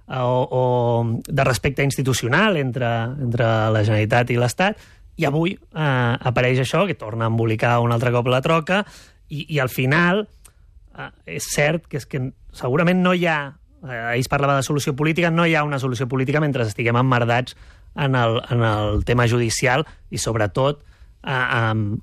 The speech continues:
amb la demència, diríem, de, del jutge Llarena, eh, el que comentava ara l'Isabel del tema de rebel·lió, que està qüestionat, eh, a tots els països on, <laughs> on ha acabat, eh, davant d'un jutge,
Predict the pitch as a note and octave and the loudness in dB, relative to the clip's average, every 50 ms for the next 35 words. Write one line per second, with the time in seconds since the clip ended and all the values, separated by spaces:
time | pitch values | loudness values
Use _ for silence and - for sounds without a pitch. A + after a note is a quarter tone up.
0 | - - - C3+ B2+ A#2 A2 G#2 A2 A2 G#2+ A2+ A#2+ A#2+ A#2+ B2+ A#2+ - - B2+ | -8 -8 -4 -2 -2 0 2 2 2 2 2 2 2 2 2 0 -2 -2 -2 0
1 | B2 B2+ B2 B2 B2 B2 B2 B2 C3 C#3 C#3+ C3 A#2+ A2+ A2+ A2+ A2+ A2 G#2+ B2 | 0 0 0 0 0 0 0 0 2 2 2 2 0 -2 -4 -4 -4 -2 -2 -2
2 | A#2 G#2 B2+ A2 G#2 A2+ B2 C#3+ D#3 C3+ A2+ A2+ C3+ D3 B2+ A#2+ A2+ A2 G#2+ G#2 | -2 0 0 0 2 2 2 2 2 0 0 -2 -2 0 0 -2 -2 -4 -4 -4
3 | G#2+ G#2 - - - - - A2 G#2+ G#2+ A2 A2 A2 A2 A2 A2 A2 A2 A2+ G#2+ | -6 -8 -10 -12 -14 -8 -4 -4 -2 -2 0 0 2 2 2 2 2 2 2 2
4 | A#2 A2+ A2+ A2+ A#2 A2+ A2 A2+ A2+ A#2 A2 A2 A2+ A#2+ A#2+ A#2 A#2+ B2 B2+ D3 | 2 2 2 2 2 0 -2 -2 -4 -2 -2 -2 0 0 2 2 2 2 2 2
5 | D#3 C#3 B2 G2+ - B2 A2 A#2 A2 - - B2+ A#2 B2 C3 C3 C3+ - - - | 0 -2 -4 -8 -10 -10 -6 -6 -6 -6 -4 -2 0 0 0 0 -2 -4 -14 -20
6 | - - - - - - A#2+ A#2 A2+ A2+ A2 A2 A2 A2 - - - B2 A2+ B2 | -20 -20 -20 -14 -8 -6 -4 -2 -2 -2 0 0 -2 -2 -4 -4 -2 -2 0 0
7 | B2+ A#2+ B2 A#2+ A2+ - - A#2 A#2 A#2+ A#2+ A#2+ A2+ A2+ C3 B2 - - - - | 0 2 2 0 0 0 -2 -2 0 0 0 0 2 2 0 0 0 -4 -4 -2
8 | - C#3 G#2+ D3+ C#3 C#3 C3 - C3 B2+ C3 C3+ C3 C3+ C3 A#2+ B2 B2 B2+ - | -2 0 0 0 0 0 0 0 0 0 0 0 0 0 0 0 0 -2 -4 -8
9 | - - - - - - D3 D3 D3 C#3 C#3 C3+ C#3+ C#3+ C3+ B2 D#3 E3 D#3 C3 | -16 -18 -20 -16 -8 -4 0 2 2 2 2 2 2 0 2 0 0 0 -2 -2
10 | C3+ B2 | -2 -2